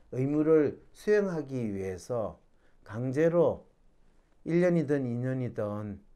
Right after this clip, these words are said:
군인의 모습으로 지내게 하는 것까지는 뭐 그럴 수도 있다고 생각을 해요. 그런데 첫 번째,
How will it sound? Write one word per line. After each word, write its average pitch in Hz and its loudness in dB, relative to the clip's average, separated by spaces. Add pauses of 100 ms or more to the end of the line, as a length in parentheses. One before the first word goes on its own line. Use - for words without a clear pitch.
(180)
군인의 156 -2 (240)
모습으로 120 0
지내게 185 -2
하는 226 -2
것까지는 113 -4 (760)
뭐 135 -4
그럴 220 8
수도 214 -2
있다고 190 6
생각을 107 -6
해요. 80 -16 (920)
그런데 202 2
첫 220 -8
번째, 170 -2